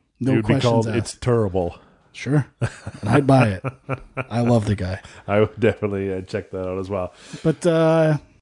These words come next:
Speaker 1: I'm gonna say, are we doing predictions now?
Speaker 2: Predictions. I think it's going seven.
Speaker 1: I'm gonna say sweep Golden State.
Speaker 2: Wow. That's bold.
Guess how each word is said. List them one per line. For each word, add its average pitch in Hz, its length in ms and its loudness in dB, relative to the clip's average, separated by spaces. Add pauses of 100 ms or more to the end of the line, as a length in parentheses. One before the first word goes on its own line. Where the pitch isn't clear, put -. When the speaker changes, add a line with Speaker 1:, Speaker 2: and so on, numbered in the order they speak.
(380)
Speaker 1:
I'm 151 100 0
gonna 214 140 4
say, 123 480 0 (100)
are 143 60 -2
we 147 100 2
doing 165 200 2
predictions 175 500 0
now? 190 100 4
Speaker 2:
Predictions. 101 560 -4 (2000)
I 156 100 2
think 180 160 2
it's 120 100 -2
going 113 200 4
seven. 85 520 -2 (220)
Speaker 1:
I'm 180 200 2
gonna 202 160 4
say 151 520 2
sweep 151 500 0 (120)
Golden 120 360 0
State. 92 360 -8 (420)
Speaker 2:
Wow. 117 680 -2 (1700)
That's 107 220 -8
bold. 101 580 2